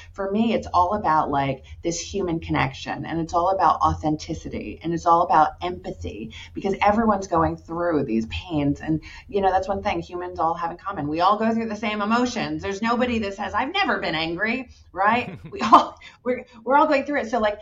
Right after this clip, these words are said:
Speaker 1: how do you connect with people based on those fields? And that's something that no matter what I'm doing or how I'm doing it, the success I've achieved is all through empathizing
Speaker 2: Hmm.
Speaker 1: and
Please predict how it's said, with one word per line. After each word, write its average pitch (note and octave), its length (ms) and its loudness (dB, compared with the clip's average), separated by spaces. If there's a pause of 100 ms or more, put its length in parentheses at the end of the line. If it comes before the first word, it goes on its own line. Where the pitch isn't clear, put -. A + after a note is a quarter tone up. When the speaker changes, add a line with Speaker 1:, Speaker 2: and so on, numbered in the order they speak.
(100)
Speaker 1:
how C4 220 4
do D#4+ 80 4
you D4+ 80 4
connect C4 460 -2
with B3+ 160 -4
people - 580 -2 (220)
based G#3+ 280 0
on F3+ 280 -2
those E3 320 -2
fields? - 420 -2
And F3+ 260 -6
that's A#3+ 380 2
something D3+ 520 0
that C#3 100 -4
no E3 80 -8
matter F3+ 200 -2
what F3 300 0
I'm E3+ 160 0
doing D3 580 -2
or D3+ 80 -4
how E3+ 260 2
I'm F#3+ 100 -2
doing C#3 320 0
it, B2+ 240 -2 (460)
the D#3+ 80 -4
success G#3 500 4
I've F#3 120 4
achieved G#3+ 600 -4
is F3 140 -6
all F3 360 4
through D#3 380 0 (100)
empathizing F#3 920 -2 (180)
Speaker 2:
Hmm. E3+ 120 -10 (420)
Speaker 1:
and D3+ 420 4